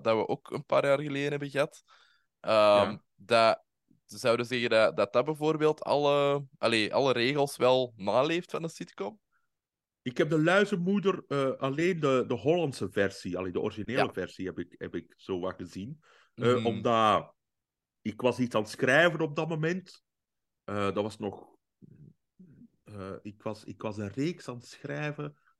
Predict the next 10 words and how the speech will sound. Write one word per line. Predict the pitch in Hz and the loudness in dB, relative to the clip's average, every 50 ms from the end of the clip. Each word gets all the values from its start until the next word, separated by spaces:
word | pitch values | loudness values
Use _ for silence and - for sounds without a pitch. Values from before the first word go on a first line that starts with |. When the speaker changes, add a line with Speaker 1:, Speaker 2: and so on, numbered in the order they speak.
| _ - | _ -14
Speaker 2:
dat | 107 | -14
was | 110 101 | -12 -10
dan | 110 110 117 117 - | -10 -10 -10 -8 -8
iets | 160 170 - - - | -10 -10 -8 -10 -10
na, | 135 127 123 123 117 104 - | -8 -6 -4 -4 -6 -6 -8
eh, | - 104 | -8 -8
We | 104 98 - 107 113 113 | -6 -6 -6 -8 -10 -10
moeten | 113 107 - 107 | -12 -12 -10 -10
eens | 95 92 - | -10 -10 -12
praten. | - - - - 123 131 139 - - 147 147 - _ | -12 -10 -8 -6 -4 -6 -6 -4 -6 -6 -6 -6 _